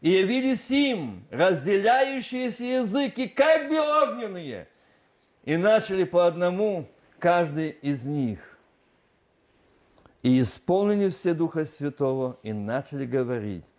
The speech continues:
на иных языках, как Дух давал им провещевать.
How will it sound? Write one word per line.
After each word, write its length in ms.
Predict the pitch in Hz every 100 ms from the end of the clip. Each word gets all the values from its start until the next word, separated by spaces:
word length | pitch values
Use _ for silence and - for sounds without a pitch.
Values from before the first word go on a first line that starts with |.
| _ _
на 300 | - 98 95
иных 480 | 85 85 78 101 127
языках, 540 | 127 107 104 98 90 - _ _ _
как 460 | 190 196 143 101
Дух 280 | 101 147 101
давал 500 | 82 101 95 92 90 -
им 180 | 90 82
провещевать. 960 | - 87 85 - - 82 69 73 -